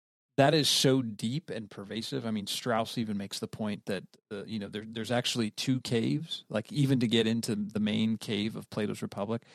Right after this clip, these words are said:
there's actually a cave underneath that. This is how pervasive modernity is. Like, you gotta get actually out of this deeper cave and into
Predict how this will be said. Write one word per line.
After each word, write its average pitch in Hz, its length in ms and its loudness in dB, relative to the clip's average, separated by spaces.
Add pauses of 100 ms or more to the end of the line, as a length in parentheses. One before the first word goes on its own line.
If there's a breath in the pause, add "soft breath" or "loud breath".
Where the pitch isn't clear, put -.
(160 soft breath)
there's 110 140 0
actually 117 240 2
a 104 40 0
cave 107 360 -4
underneath 107 380 -8
that. 113 200 -2
This 110 160 -4
is 104 200 -8 (680 soft breath)
how 117 360 2
pervasive 107 720 -4
modernity 107 640 -4
is. 120 160 -6
Like, 107 160 -8
you 117 80 0
gotta 113 240 4
get 113 360 0
actually 101 580 -4 (480)
out 135 260 6
of 113 240 0
this 110 200 0
deeper 113 460 -2
cave 98 360 -4
and 87 140 -8
into 101 580 -8